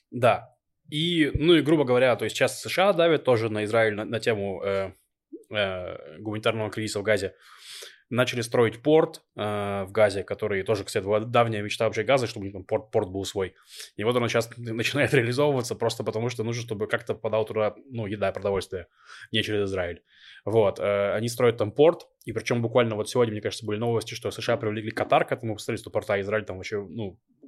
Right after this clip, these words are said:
к-, наше правительство очень против, и я тоже, если честно, мне не нравится эта идея, потому что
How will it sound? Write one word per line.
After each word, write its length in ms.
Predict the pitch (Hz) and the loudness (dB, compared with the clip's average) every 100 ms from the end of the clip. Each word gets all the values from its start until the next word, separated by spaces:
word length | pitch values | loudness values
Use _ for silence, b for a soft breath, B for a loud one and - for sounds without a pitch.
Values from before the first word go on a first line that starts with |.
| _ _ | _ _
к-, 140 | 131 135 | -4 -4
наше 200 | 127 - | -6 -2
правительство 280 | 127 127 123 | -2 -2 -4
очень 140 | 113 | -4
против, 260 | 117 156 139 | -2 -2 -2
и 40 | 113 | -2
я 80 | |
тоже, 200 | 107 120 | 0 0
если 160 | 113 120 | -2 -4
честно, 200 | 120 117 | -10 -8
мне 80 | 110 | -8
не 60 | |
нравится 260 | 110 110 104 | -2 -2 -2
эта 100 | 104 | -6
идея, 160 | 117 147 | -4 -4
потому 160 | 120 | -6
что 240 | 117 110 | -8 -8